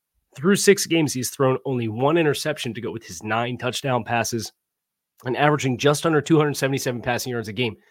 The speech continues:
In week eight, he draws the Carolina Panthers.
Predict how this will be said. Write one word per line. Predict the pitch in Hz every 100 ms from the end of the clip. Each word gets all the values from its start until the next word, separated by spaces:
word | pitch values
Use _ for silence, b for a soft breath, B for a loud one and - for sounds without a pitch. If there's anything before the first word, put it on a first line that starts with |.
| b b -
In | 117
week | 110 147
eight, | 170 147
he | - 123
draws | 113 113 -
the | 120
Carolina | - 139 139 135 135 135
Panthers. | - 143 117 82 -